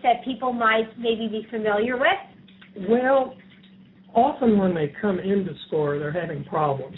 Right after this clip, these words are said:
Speaker 2: So
Speaker 1: Ah.
Speaker 2: we tend to not be terribly, uh, descriptive about,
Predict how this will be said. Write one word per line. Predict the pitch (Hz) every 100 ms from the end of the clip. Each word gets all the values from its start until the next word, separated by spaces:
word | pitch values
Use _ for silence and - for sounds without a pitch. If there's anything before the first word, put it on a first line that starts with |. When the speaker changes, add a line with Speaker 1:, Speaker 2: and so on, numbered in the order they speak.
| -
Speaker 2:
So | -
Speaker 1:
Ah. | 226 233 214 -
Speaker 2:
we | -
tend | 220 214
to | 180
not | 156 170 180 -
be | 165 156 -
terribly, | 185 185 160 156 156 147
uh, | 139 139
descriptive | 143 - - 196 196 190 160
about, | 151 139